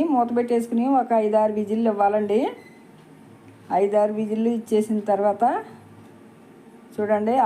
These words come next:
ఆవిరిపోయిన తర్వాత చూపిస్తున్నాను మీకు. తొందర తొందరగా చూపిస్తున్నానండి, తొమ్మిది రకాల పిండి వంటలు కదా.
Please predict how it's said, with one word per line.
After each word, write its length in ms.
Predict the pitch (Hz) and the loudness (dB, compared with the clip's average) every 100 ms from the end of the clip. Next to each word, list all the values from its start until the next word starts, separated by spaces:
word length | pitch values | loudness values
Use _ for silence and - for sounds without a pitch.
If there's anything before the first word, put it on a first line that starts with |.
| 202 | 2
ఆవిరిపోయిన 540 | 202 220 233 226 220 220 | 0 0 2 2 2 0
తర్వాత 240 | 208 220 220 | 0 0 0
చూపిస్తున్నాను 500 | 226 208 214 202 208 | -4 -2 -2 -2 -2
మీకు. 200 | 202 202 220 349 453 - - | -4 -2 -2 -2 -6 -10 -2
తొందర 240 | 208 208 220 | 0 0 0
తొందరగా 320 | 226 226 226 254 | 0 0 0 0
చూపిస్తున్నానండి, 680 | 277 240 233 233 220 240 240 269 233 | -2 -2 0 0 0 0 -2 -2 -2
తొమ్మిది 240 | 220 214 214 | -2 0 0
రకాల 240 | 214 220 233 | 2 0 0
పిండి 160 | 214 208 | -2 0
వంటలు 260 | 208 214 208 | -2 -2 -2
కదా. 180 | 196 208 | 0 2